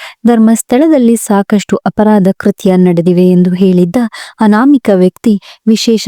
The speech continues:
ತನಿಖಾ ತಂಡಕ್ಕೆ ಶವಗಳ ಹೂತ ಹದಿಮೂರು ಜಾಗಗಳನ್ನು ತೋರಿಸಿದ್ದಾರೆ ಎಂದು ಪ್ರಜಾವಾಣಿ ವರದಿ ಮಾಡಿದೆ. ಇಂದು ಸಹ ಎರಡು ಸ್ಥಳ ಗುರುತಿಸುವ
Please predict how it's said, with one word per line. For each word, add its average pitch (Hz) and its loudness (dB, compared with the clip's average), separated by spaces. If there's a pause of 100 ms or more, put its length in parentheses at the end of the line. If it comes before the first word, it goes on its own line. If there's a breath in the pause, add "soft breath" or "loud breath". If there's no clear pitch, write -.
(140)
ತನಿಖಾ 196 0 (100)
ತಂಡಕ್ಕೆ 226 0 (480 loud breath)
ಶವಗಳ 233 0 (160)
ಹೂತ 202 -2 (440)
ಹದಿಮೂರು 220 2 (120)
ಜಾಗಗಳನ್ನು 190 2 (100)
ತೋರಿಸಿದ್ದಾರೆ 185 0 (120)
ಎಂದು 233 2 (140)
ಪ್ರಜಾವಾಣಿ 185 0
ವರದಿ 175 0
ಮಾಡಿದೆ. 170 0 (460 loud breath)
ಇಂದು 294 2 (100)
ಸಹ 214 0 (180)
ಎರಡು 196 0
ಸ್ಥಳ 190 0 (100)
ಗುರುತಿಸುವ 185 0